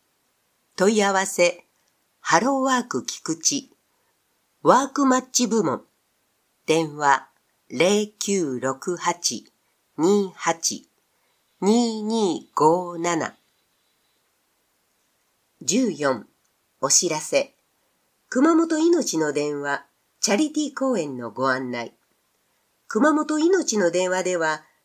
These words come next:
自殺予防活動のさらなる周知と活動資金の確保を目的として、第二十五回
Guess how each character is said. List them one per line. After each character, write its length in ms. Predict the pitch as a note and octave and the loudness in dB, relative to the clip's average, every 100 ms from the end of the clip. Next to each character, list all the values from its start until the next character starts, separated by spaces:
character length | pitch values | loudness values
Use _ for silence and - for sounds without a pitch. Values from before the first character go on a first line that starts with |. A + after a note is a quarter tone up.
| _ - | _ -6
自 120 | C3+ | 0
殺 260 | G3 G3 | 0 0
予 140 | G3+ G3 | 0 2
防 240 | F3+ F#3 | 4 2
活 300 | F3 G3 F3 | 2 -4 -4
動 220 | C#3+ C3 A#2+ | -4 -4 -4
の 220 | A#2 - _ _ | -8 -12 _ _
さ 240 | - - C#4 | -14 -6 -2
ら 140 | C#4+ | -2
な 160 | A3 E3+ | 0 -2
る 100 | E3 | 0
周 300 | - F#3+ E3+ | 0 -2 0
知 180 | - - | 0 0
と 240 | C#3 - _ _ - | -4 -4 _ _ -8
活 320 | - - B3+ | -6 -4 -2
動 300 | C4+ C4 C4 | 0 0 0
資 200 | - - | -2 -2
金 220 | B3+ A3+ | 0 -2
の 120 | D#3+ C3 | -2 -2
確 360 | F3+ F3+ D#3 | -4 -4 -6
保 100 | D3+ | -2
を 60 | C#3 | -2
目 260 | C3 C#3 - | -2 -6 -4
的 240 | E3+ E3 | -6 -4
と 140 | E3+ | -4
し 140 | D#3 - | -2 -2
て、 340 | D3+ D3 - _ _ _ _ _ - | -4 -4 -8 _ _ _ _ _ 0
第 260 | G3+ F#3+ | 2 2
二 280 | C3+ F3 G#3+ | 0 -2 0
十 240 | D3 B2+ | -2 -4
五 180 | G#2+ A#2 | -6 -12
回 340 | - D#3+ C#3 | -6 -4 -4